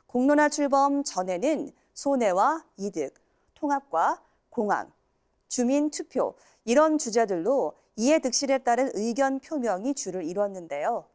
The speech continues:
출범 후에는 경북도청, 신도시, 통합과 공무원, 그리고 예산과 폐교 등의 주제가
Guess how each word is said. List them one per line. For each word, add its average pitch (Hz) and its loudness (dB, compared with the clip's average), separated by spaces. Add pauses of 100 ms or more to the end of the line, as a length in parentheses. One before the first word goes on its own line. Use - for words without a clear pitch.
(360)
출범 277 2
후에는 269 0 (280)
경북도청, 220 -2
신도시, 320 -4 (420)
통합과 262 0 (300)
공무원, 196 -2 (280)
그리고 208 0
예산과 208 0
폐교 339 -4
등의 262 -2
주제가 214 -4